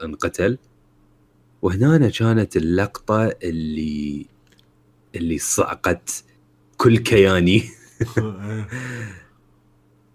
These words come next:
Speaker 1: ميل حامل.
Speaker 2: Yeah.
Speaker 1: وحامل، يعني، بالشهر الثامن أو التاسع، يعني، that's it. وقتلتها، آه، إلي،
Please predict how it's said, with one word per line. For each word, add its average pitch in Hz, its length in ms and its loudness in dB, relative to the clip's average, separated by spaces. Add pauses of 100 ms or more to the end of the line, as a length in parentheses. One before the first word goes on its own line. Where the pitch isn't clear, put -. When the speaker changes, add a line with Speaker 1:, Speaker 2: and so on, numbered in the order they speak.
(480)
Speaker 1:
ميل 135 320 2
حامل. 98 500 0 (1300)
Speaker 2:
Yeah. 107 40 -18 (760)
Speaker 1:
وحامل، 143 840 2
يعني، 87 280 -4
بالشهر 110 480 -4
الثامن 107 520 -2
أو - 140 -10
التاسع، 104 640 -4 (220)
يعني، 82 380 -12 (720)
that's 117 220 -6
it. 98 300 -6 (1160)
وقتلتها، 95 880 -4 (480)
آه، 73 380 -10
إلي، 76 220 -6